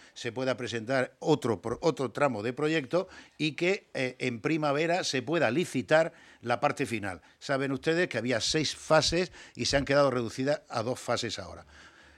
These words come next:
Eh, el, el, yo creo que es la oportunidad única que tenemos ahora, no pu-, no pu-, no se puede impedir que después de ciento cincuenta años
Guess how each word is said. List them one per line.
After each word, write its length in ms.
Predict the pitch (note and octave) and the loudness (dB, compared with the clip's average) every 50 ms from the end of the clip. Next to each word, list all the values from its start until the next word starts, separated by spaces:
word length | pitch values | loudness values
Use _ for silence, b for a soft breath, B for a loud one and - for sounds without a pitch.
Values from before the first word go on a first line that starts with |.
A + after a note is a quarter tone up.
| B B - | B B -6
Eh, 720 | A#2+ A#2+ A#2+ A#2+ A#2+ A#2 A2+ A2+ A2 A2 A2 A2 G#2+ A2 - _ _ _ _ | -2 0 2 2 4 4 2 2 0 0 -2 -2 -4 -8 -10 _ _ _ _
el, 460 | - C#3 C3 B2+ B2 A#2+ A#2+ A#2+ A2+ - | -8 -4 -4 -2 -2 -4 -4 -6 -8 -6
el, 720 | B2+ A#2+ A#2 A2+ F#2 - - - - - - - - A2+ | -6 -6 -6 -6 -8 -12 -14 -18 -20 -20 -20 -18 -12 -4
yo 140 | A2+ B2 B2+ | -4 -2 2
creo 160 | D3 D3 C#3+ | 2 2 2
que 60 | C#3 | 2
es 60 | E3 | 4
la 100 | E3 D3+ | 4 4
oportunidad 560 | B2 B2+ A#2+ G#2+ - C#3 C#3 C#3 C3+ C3+ C#3 C#3 | 4 4 0 0 -2 -2 0 2 4 6 6 6
única 340 | C#3+ D#3 D#3 D3+ B2+ C3+ | 6 4 2 2 2 0
que 60 | B2+ A2+ | 2 2
tenemos 340 | A#2+ A#2 B2+ C3 C3 B2 | 0 0 0 0 0 0
ahora, 340 | B2 B2 B2 B2+ C3+ C#3 C3+ | 0 0 0 2 2 2 2
no 220 | C3 C3 C3+ C3 A2 | 2 0 -2 -4 -4
pu-, 180 | B2 C3+ B2 | -6 -6 -4
no 140 | C3 C3+ B2+ | -4 -6 -6
pu-, 140 | A#2+ B2+ - | -6 -8 -6
no 120 | C3+ C3 | -6 -6
se 120 | - B2+ A#2 | -6 -6 -6
puede 220 | A#2+ A#2+ A#2 A#2 | -6 -4 -4 -4
impedir 440 | A2 F#2+ - A#2 A#2 C3 C#3+ C3+ B B B B B B | -6 -6 -6 -2 -2 -2 -2 -2 B B B B B B
que 100 | - B2 | -6 -6
después 260 | A#2 - - C#3 B2+ | -4 -4 -4 -4 -4
de 80 | B2 A2 | -4 -4
ciento 260 | - C#3 B2+ C3 B2 | -4 -6 -6 -6 -8
cincuenta 440 | A2 A#2+ A2 B2 B2 A#2+ G#2+ C3 B2+ | -8 -8 -4 -4 -4 -2 0 0 0
años 220 | B2+ A#2+ C#3 - | 2 0 -2 -6